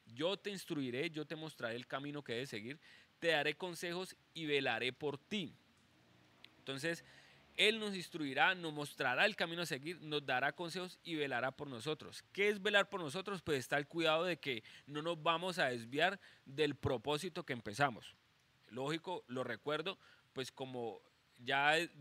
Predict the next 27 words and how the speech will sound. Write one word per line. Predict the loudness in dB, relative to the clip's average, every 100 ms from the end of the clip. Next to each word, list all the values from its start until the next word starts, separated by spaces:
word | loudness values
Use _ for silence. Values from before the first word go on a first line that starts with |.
| -18 -14 -4
digo | -2 0
yo, | 0 0
yo | 0 -2
digo | -4 -4
que | -4 -8
soy | -8 -10
consciente | -8 -10 -8 -6
de | -6
que | -8
ya, | -6 -8 -10 _
pues | -14 -6
por | -4
lo | -4
menos | -4 -2 -4 -4
el, | -8 -8 _
hicimos | -10 -8 -4
el | -6
primer | -6 -8 -4
paso, | 0 0 0
que | 0
era | 0 0
buscar | -4 -8 -8 -4 2 4
a | 4
Dios | 2 -4 -8 -20 -20 -12
en | -8
nuestra | -8 -8
intimidad, | -8 -8 -6 -6